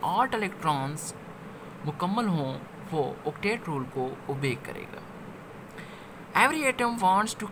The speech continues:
complete their outermost shell or valence shell। कोई भी atom है वो चाहता है कि उसके बाहर वाला outermost shell या वैलेंस shell जिसको जो हम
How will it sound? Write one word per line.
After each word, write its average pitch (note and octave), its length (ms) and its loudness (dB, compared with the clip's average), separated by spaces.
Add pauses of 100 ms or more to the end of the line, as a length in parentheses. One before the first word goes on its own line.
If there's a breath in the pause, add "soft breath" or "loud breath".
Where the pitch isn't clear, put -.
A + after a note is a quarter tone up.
complete F#3 580 -2
their D3 260 4 (160)
outermost E3+ 640 0
shell C3 220 0 (720)
or C3+ 180 6 (320)
valence C3+ 480 2
shell। F3+ 240 0 (1120 loud breath)
कोई B3+ 200 2
भी C#4+ 120 0
atom A3+ 320 2
है F3 180 0 (1200)
वो A#3 80 2
चाहता G#3+ 380 4
है B3+ 100 4
कि A#3+ 120 -6
उसके A#3+ 240 -2 (140)
बाहर F3+ 200 6
वाला A#3 180 4
outermost A3 540 2
shell F3+ 260 2 (100)
या G3 60 4 (100)
वैलेंस A3 280 2
shell G#3 200 4 (280)
जिसको - 280 -6
जो F3+ 120 0
हम E3+ 100 2